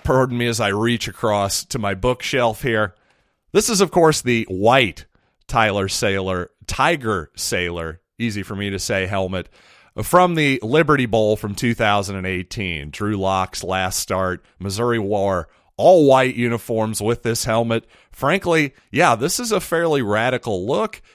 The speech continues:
At the same time, I, I thought it was beautiful. The fact that Missouri has worn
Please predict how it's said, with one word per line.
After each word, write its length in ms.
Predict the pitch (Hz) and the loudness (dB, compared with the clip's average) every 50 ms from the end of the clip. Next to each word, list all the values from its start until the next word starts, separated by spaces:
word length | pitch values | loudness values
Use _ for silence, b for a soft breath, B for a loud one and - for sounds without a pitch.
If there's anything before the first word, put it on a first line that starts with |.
| b b | b b
At 160 | - 139 - | -6 -4 -2
the 80 | 120 127 | -2 -2
same 320 | - - 147 147 151 147 | 0 0 0 0 0 -2
time, 380 | 135 147 139 143 143 143 139 - - - | 0 0 2 2 2 2 0 -2 -6 -4
I, 140 | - 98 - - | -2 -2 -2 0
I 140 | 92 104 113 | 0 -2 0
thought 240 | - - 123 117 | 0 2 2 2
it 40 | 113 | 2
was 200 | 104 104 104 92 | 0 -2 -4 -6
beautiful. 600 | 82 85 98 104 113 110 98 - - 98 76 73 | -6 -4 -2 0 0 0 -2 -4 -6 -8 -8 -8
The 100 | 76 76 | -8 -10
fact 340 | - - 120 110 107 101 - | -6 -2 0 0 0 0 -2
that 120 | 113 80 | -4 -6
Missouri 460 | 85 98 92 87 104 107 110 110 107 104 | -4 -6 -6 -4 -4 -2 -2 -2 -2 -2
has 160 | 107 95 92 | -4 -6 -6
worn 380 | 95 101 104 104 101 98 98 | -4 -2 -2 0 0 -2 -4